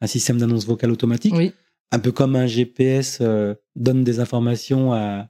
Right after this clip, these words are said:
Speaker 1: au conducteur de la voiture, sauf que le G P S lui donne des ordres, alors que Sarah ne donne jamais d'ordres. Simplement, elle donne des informations et c'est à toi, en tant que marin, d'interpréter ces informations et de décider de ce que tu vas faire.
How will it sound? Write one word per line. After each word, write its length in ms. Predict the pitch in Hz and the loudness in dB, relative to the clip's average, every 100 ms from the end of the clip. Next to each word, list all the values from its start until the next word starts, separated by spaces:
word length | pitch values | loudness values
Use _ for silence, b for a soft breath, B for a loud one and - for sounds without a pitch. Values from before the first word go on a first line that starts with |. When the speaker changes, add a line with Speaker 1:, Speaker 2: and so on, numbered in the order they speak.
| - | -14
Speaker 1:
au 80 | - | -4
conducteur 500 | 117 113 - 123 117 | -2 -2 -4 -4 0
de 80 | |
la 80 | 110 | -2
voiture, 400 | 104 107 202 202 _ _ _ | -2 0 0 -2 _ _ _
sauf 240 | - 139 - | -4 -4 -2
que 80 | |
le 40 | 123 | 0
G 100 | 135 | 2
P 100 | 151 | 0
S 140 | 180 | 0
lui 100 | 147 | 0
donne 180 | 131 139 | 0 0
des 200 | 139 135 | 0 0
ordres, 280 | 131 113 - _ - | -2 -4 -10 _ -4
alors 180 | 120 | -2
que 80 | - | -2
Sarah 280 | 127 135 170 | -2 2 2
ne 100 | 156 | 2
donne 180 | 127 123 | 2 0
jamais 240 | 135 147 | 2 2
d'ordres. 300 | 135 117 113 _ _ _ | 0 -4 -6 _ _ _
Simplement, 380 | - 127 139 156 | -6 0 2 2
elle 140 | 123 | 0
donne 200 | 120 165 | 0 2
des 160 | 160 143 | 2 2
informations 580 | 143 135 131 123 170 214 B B 123 | 0 0 0 0 0 -2 B B -6
et 60 | |
c'est 140 | - 127 | 0 -2
à 60 | |
toi, 200 | 120 165 | 2 2
en 60 | 156 | 2
tant 160 | 135 131 | 0 -2
que 120 | 135 | 2
marin, 300 | 120 135 180 | 2 2 2
d'interpréter 680 | 113 151 151 143 - 131 139 | 2 0 2 -2 -2 -2 -2
ces 180 | 131 117 | -2 -4
informations 640 | 113 113 107 101 151 190 b b _ | 0 0 0 0 -2 -2 b b _
et 80 | 123 | -4
de 100 | 113 | -2
décider 460 | 113 170 175 147 165 | 0 0 0 -2 -2
de 80 | 143 | -2
ce 80 | |
que 100 | - | -6
tu 120 | 135 120 | -4 -2
vas 120 | 127 | -2
faire. 220 | - | -2